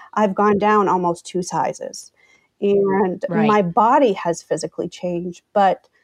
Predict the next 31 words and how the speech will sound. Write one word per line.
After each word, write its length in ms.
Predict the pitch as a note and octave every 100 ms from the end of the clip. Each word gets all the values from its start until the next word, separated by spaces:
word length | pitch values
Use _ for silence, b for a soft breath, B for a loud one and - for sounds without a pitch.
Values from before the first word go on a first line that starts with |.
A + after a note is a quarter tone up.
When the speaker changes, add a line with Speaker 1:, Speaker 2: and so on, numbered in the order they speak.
| _ _ _
Speaker 1:
the 240 | - G3+ G#3+
mental 760 | G#3 G3+ G3+ A3+ D#4+ - G3+ F#3
change 500 | - F3+ F3 F3 F3
that 120 | F3
I 120 | F#3
have 280 | B3 C#4+ F3+
gone 280 | F#3 F#3 G3
through, 240 | A3+ A3+
I 120 | A#3
am 180 | C#4+ D4+
so 400 | C#4 - - C4
much 320 | E4 F#4+ -
stronger 480 | - G3+ G3 G#3 F#3+
in 160 | F3+ F#3
ways 320 | G3 G3 F#3
that 80 | F#3+
I 80 | F#3
never 360 | F#3+ F#3+ G3
thought 360 | G3+ F#3+ F3+ F3+
that 100 | F3
I 80 | E3+
would 260 | E3 -
be. 260 | - - - B B B B -
I'm 140 | G#3
actually 320 | G3+ F#3 - F3+
a 60 |
lot 260 | F3 F3 E3+
more 180 | F3+ D#3+
confident. 800 | - F#3+ A#3 A#3+ C4+ C#4 C#4 C#4
I 140 | F3+
feel, 420 | - F#3 F3 -